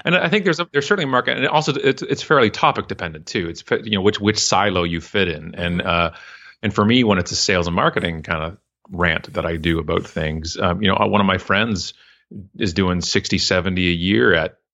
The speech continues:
Speaker 1: twelve five a pop. That's
Speaker 2: Mm-hmm.
Speaker 1: a good year. That's a great year.
Speaker 2: Yeah.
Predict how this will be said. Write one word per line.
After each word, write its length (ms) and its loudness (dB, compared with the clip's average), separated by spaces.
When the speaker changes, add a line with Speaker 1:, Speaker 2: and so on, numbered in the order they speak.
Speaker 1:
twelve 380 2
five 320 2
a 40 -6
pop. 460 -2
That's 160 -2
Speaker 2:
Mm-hmm. 140 -6
Speaker 1:
a 20 -10
good 220 2
year. 400 0
That's 100 -8
a 60 -8
great 380 2
year. 360 -8
Speaker 2:
Yeah. 220 -6